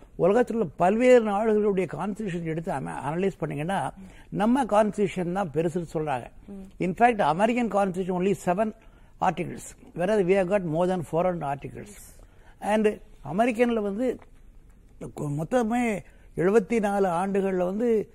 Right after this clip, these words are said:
Speaker 1: கிட்டத்தட்ட அறுபது அமெண்ட்மெண்ட் தான் பண்ணியிருக்காங்க. Whereas we have made amend-, more than hundred and fifty amendments.
Speaker 2: ம்.
Speaker 1: இது பார்க்கும்போது ஒரு எல்லாருமே என்ன உனக்கு கேட்கும், அந்த கேள்விக்கு என்ன பதில் இருக்கு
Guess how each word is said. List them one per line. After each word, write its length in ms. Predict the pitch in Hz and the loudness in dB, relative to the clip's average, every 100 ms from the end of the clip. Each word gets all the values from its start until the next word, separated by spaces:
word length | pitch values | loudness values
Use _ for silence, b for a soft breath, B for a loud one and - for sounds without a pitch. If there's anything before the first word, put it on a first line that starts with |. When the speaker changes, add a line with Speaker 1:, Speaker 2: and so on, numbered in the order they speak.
| b | b
Speaker 1:
கிட்டத்தட்ட 420 | - 175 180 220 | -6 -4 -2 0
அறுபது 480 | 180 170 220 240 240 | 2 2 4 6 6
அமெண்ட்மெண்ட் 400 | 175 185 214 190 | 4 0 -2 -2
தான் 160 | 196 175 | -2 -4
பண்ணியிருக்காங்க. 500 | 165 165 147 139 - - | -4 -4 -6 -8 -10 -6
Whereas 240 | 170 208 180 | 0 0 0
we 100 | 170 | -2
have 140 | 156 | -2
made 160 | 180 196 | -2 0
amend-, 280 | 139 196 190 | 0 -2 -2
more 180 | 180 214 | 2 2
than 140 | 208 | 0
hundred 300 | 170 135 175 | -4 -6 -6
and 100 | 175 | -6
fifty 220 | 147 135 156 | -6 -6 -4
amendments. 400 | 139 156 139 - | -4 -4 -6 -8
Speaker 2:
ம். 120 | - - - b b b | -16 -20 -20 b b b
Speaker 1:
இது 140 | 208 226 | 0 4
பார்க்கும்போது 760 | 254 208 - 202 214 214 202 | 4 2 2 2 2 2 0
ஒரு 200 | 175 170 - B B | 0 -6 -8 B B
எல்லாருமே 440 | 208 254 226 254 240 - - - | 6 8 6 2 0 -6 -20 -4
என்ன 200 | 151 214 | 0 2
உனக்கு 240 | 196 185 | 2 4
கேட்கும், 260 | 220 185 202 | 4 4 2
அந்த 160 | 170 | 2
கேள்விக்கு 260 | 226 214 202 | 2 2 0
என்ன 160 | 185 156 | -2 2
பதில் 140 | 196 | 2
இருக்கு 220 | 156 175 | 2 -6